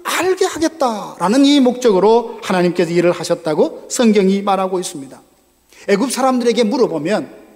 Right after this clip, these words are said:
"여러분들, 어, 하나님이 누군지 압니까?" 라고 말하면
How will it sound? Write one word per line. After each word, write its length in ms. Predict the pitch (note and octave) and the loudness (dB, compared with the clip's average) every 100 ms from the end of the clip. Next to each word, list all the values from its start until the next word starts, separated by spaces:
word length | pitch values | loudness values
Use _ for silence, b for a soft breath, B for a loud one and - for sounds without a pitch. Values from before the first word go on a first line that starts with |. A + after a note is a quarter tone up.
| _ E3 | _ -2
"여러분들, 460 | A#3 D4 C4+ F#3 B B B _ _ _ | -2 0 -2 -2 B B B _ _ _
어, 40 | - - - _ _ | -20 -20 -20 _ _
하나님이 560 | - - E4+ F#4+ F#4 C4+ | -8 -4 -2 -4 -4 -4
누군지 440 | E3 F3+ A3+ C4 | -4 -4 -4 -4
압니까?" 760 | - D3 G3 A3+ - A3+ G#2+ G#2 | -10 -8 -6 -6 -6 -6 -8 -8
라고 180 | F#3+ B3+ | -2 0
말하면 480 | B3 F#3 F3 G#3+ | 0 0 0 -2